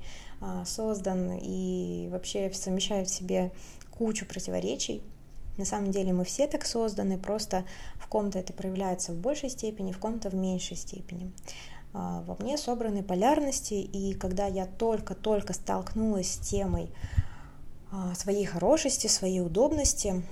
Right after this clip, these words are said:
а, и своей тени, м, у меня был достаточно, м, такой болезненный процесс вот этого, м, самопознания, а, процесс протеста, который не был пережит в пубертатном возрасте,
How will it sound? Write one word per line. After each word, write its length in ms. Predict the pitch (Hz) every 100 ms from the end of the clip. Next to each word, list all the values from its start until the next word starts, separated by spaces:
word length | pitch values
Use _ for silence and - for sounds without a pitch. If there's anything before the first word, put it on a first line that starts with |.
| - - - - -
а, 360 | 190 180 175 170 165 - - - - -
и 60 |
своей 320 | - 185 180
тени, 460 | 175 233 285 330 254 - - - - - - - - -
м, 420 | 196 185 175 170 175
у 40 | 190
меня 220 | 214 269
был 140 | 220
достаточно, 720 | 190 - 220 - - 196 185 185 - 208
м, 280 | 185 185 180
такой 220 | 185 185
болезненный 600 | 175 196 226 226 196 185
процесс 520 | - 180 - 233 -
вот 160 | 180 196
этого, 520 | 202 190 180 185 180
м, 200 | 175 175
самопознания, 960 | - 190 180 170 175 214 262 240 220 220 - - - - -
а, 240 | 180 175 175
процесс 800 | - 175 - - 208 214 - - -
протеста, 920 | 165 170 - 220 240 - - 226 220 220 - -
который 280 | 214 208 208
не 160 | 208 202
был 160 | 196
пережит 460 | 196 202 196 190 185
в 20 | -
пубертатном 600 | 185 190 - 185 185 185
возрасте, 680 | 185 185 185 180 - 180